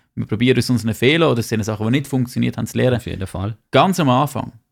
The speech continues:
Speaker 1: das allererste Format, das es gab, Let's Listen To,
Speaker 2: Ja.
Speaker 1: ist, sind Posts gewesen, wo jeweils eine Band, Logo im Mittelpunkt gestanden ist, mit Musik und ein Snippet im Prinzip von einem Song.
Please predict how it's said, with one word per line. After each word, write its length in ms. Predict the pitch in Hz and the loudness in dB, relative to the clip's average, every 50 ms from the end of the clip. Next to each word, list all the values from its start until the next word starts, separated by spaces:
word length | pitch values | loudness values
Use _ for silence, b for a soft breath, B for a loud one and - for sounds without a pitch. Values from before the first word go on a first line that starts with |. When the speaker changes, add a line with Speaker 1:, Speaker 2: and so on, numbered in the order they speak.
| _ | _
Speaker 1:
das 140 | _ - - | _ -2 2
allererste 540 | 131 147 165 170 156 147 139 143 135 - 135 | 4 4 6 6 4 4 2 2 0 -2 -2
Format, 340 | 117 120 110 113 113 120 120 | 0 0 2 2 0 0 -2
das 80 | 113 | -6
es 40 | - | -6
gab, 280 | - 120 113 110 - - | -2 -2 -2 -2 -2 -2
Let's 420 | 113 117 113 117 - - - - _ | 0 0 0 0 -2 -8 -16 -14 _
Listen 380 | 120 120 135 135 - - 175 156 | -2 -2 -2 -2 -2 -6 -6 -6
To, 240 | - - 123 160 - - _ - | -2 -2 -4 -4 -4 -8 _ -10
Speaker 2:
Ja. 100 | - - _ _ _ _ _ _ _ _ | -10 -10 _ _ _ _ _ _ _ _
Speaker 1:
ist, 260 | - 120 - - - - _ _ _ | -6 -4 -4 -6 -10 -14 _ _ _
sind 280 | - - 127 127 127 | -4 0 0 0 2
Posts 420 | 123 127 131 165 214 208 - - - | 4 4 4 4 4 0 -4 -10 -12
gewesen, 300 | - - 131 143 196 226 - | -2 0 0 0 0 -2 -2
wo 160 | - 113 117 117 | 0 0 2 4
jeweils 500 | 120 120 117 120 120 120 120 - - - _ _ | 4 4 2 2 0 -2 -2 -8 -14 -20 _ _
eine 360 | - 123 131 143 160 175 170 - - _ _ _ _ | 2 4 4 6 4 2 0 -2 -8 _ _ _ _
Band, 440 | 139 135 160 214 285 - - - - _ | 4 4 6 4 2 -2 -8 -16 -20 _
Logo 300 | - 131 151 170 165 170 | 2 4 4 4 4 2
im 80 | 156 156 | 2 2
Mittelpunkt 340 | 160 156 180 147 - 165 151 | 0 -2 -2 -4 -4 -6 -4
gestanden 320 | - - 147 151 151 151 | -2 -2 0 0 0 0
ist, 220 | 151 151 - - | -2 -2 -4 -4
mit 180 | - 135 - - | -4 -4 -2 0
Musik 380 | 135 165 190 185 - 170 - - | 2 2 2 2 0 -4 -4 -2
und 120 | - 117 | -2 -2
ein 60 | 117 | -2
Snippet 360 | 117 - 127 139 135 143 135 - | -2 0 0 0 0 0 -2 -2
im 80 | 127 | -2
Prinzip 280 | 123 127 120 - 131 120 | 0 -2 -2 -2 -4 -4
von 120 | - 110 | -2 0
einem 100 | 110 110 | 0 0
Song. 320 | - - 110 110 107 98 | 0 0 0 0 0 -4